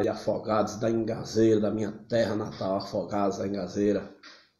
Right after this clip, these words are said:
que tiveram as suas vidas ceifadas.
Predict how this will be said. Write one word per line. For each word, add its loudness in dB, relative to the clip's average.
que -10
tiveram 0
as -2
suas -4
vidas 0
ceifadas. -8